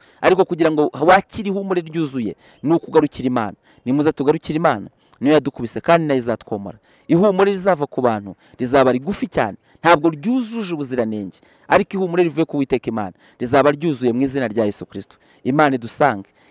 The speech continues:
Imana itugirire neza, Imana itwishimire. Ndashaka kugira ngo nsengane nawe. Ese wakiriye Yesu umwami n'umukiza wawe? Ese ubuzima bwawe wabwubakiye ku Uwiteka Imana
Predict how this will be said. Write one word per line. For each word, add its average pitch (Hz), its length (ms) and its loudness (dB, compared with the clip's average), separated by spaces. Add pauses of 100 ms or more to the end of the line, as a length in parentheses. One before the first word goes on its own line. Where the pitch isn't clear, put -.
Imana 131 220 2
itugirire 156 460 -4
neza, 160 300 -6 (400)
Imana 143 220 4
itwishimire. 98 600 -8 (340)
Ndashaka 139 280 -2
kugira 127 220 -6
ngo 117 80 -10
nsengane 123 460 -6
nawe. 98 220 -12 (440)
Ese 143 400 -2
wakiriye 131 380 -2
Yesu 135 180 -6
umwami 135 200 -4
n'umukiza 131 400 -2
wawe? 95 320 0 (340)
Ese 156 220 -2
ubuzima 139 320 -2
bwawe 110 500 -4 (340)
wabwubakiye 151 840 0
ku - 140 -12
Uwiteka 185 380 -4
Imana 143 340 -4